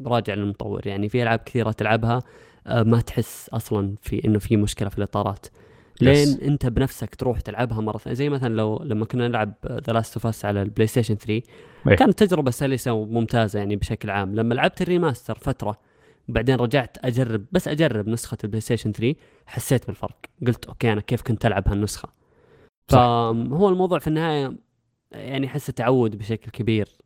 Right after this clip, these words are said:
Speaker 1: آه، عشان كذا في ناس كثير من اللي يلعبون البي سي دائمًا متعودين على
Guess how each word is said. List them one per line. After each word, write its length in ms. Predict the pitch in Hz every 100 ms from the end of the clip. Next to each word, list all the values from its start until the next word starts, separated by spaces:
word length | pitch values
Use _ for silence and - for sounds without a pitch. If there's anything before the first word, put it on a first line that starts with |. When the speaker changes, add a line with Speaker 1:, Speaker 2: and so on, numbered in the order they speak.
| - 104
Speaker 1:
آه، 760 | 104 101 - - - - 135 120
عشان 240 | 117 131
كذا 200 | 156 131
في 160 | 127 127
ناس 200 | 117 -
كثير 360 | - 127 113
من 180 | 107 104
اللي 240 | 98 104
يلعبون 300 | 104 101 110
البي 180 | 107 107
سي 200 | - 107
دائمًا 260 | 110 104 101
متعودين 540 | 101 104 107 110 101
على 260 | 101 101